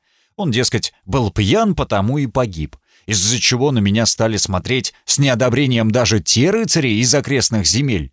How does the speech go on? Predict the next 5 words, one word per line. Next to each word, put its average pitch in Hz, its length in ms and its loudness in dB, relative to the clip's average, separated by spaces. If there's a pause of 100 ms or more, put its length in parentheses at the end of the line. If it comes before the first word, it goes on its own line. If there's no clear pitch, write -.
(160)
кто 131 200 -2
вел 117 260 0
себя 123 300 2
прилично. 113 640 -4 (420)
Мол, 135 340 2